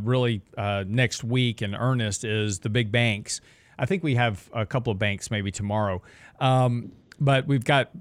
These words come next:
most of the banks are gonna be reporting earnings, uh, next week. And, and, you know, the, the, to your point, the question is, is, is the banking crisis over?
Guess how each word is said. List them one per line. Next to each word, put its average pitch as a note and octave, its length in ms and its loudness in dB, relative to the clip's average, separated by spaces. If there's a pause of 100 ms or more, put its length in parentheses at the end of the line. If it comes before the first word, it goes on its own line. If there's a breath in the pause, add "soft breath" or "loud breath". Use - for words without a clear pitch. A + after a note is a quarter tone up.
(120)
most G#3 300 2
of E3 40 0
the C#3+ 60 0
banks B2+ 380 0
are C3+ 40 -12
gonna B2 120 2
be A2+ 100 0
reporting A2 520 -2
earnings, A2+ 500 -2 (100)
uh, G#2+ 240 2
next A2+ 300 0
week. F#3 200 0
And, C3 200 0
and, B2+ 400 -2
you C3 100 -4
know, B2+ 140 0
the, A#2+ 180 -2
the, A#2+ 200 -2 (260)
to - 120 -4
your B2 120 2
point, F#3+ 420 0
the A#2+ 80 -2
question C3 460 0
is, A2+ 120 2
is, A2+ 140 0
is C#3 160 2
the A#2+ 100 -2
banking C#3 360 0
crisis A#2+ 560 0
over? C3+ 340 0